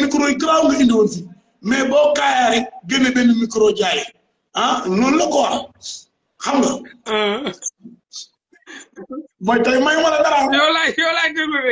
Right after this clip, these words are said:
Speaker 2: yow ñëpp lañ déglu.
Speaker 1: Ah.
Speaker 2: Waa ñëwal.
Speaker 1: Comprendre nga. Est-ce que comprendre nga?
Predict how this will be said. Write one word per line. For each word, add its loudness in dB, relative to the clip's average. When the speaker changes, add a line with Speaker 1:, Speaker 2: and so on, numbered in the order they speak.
Speaker 2:
yow -2
ñëpp -4
lañ -4
déglu. 2
Speaker 1:
Ah. -2
Speaker 2:
Waa 0
ñëwal. 2
Speaker 1:
Comprendre 2
nga. -6
Est-ce -4
que -4
comprendre 2
nga? -10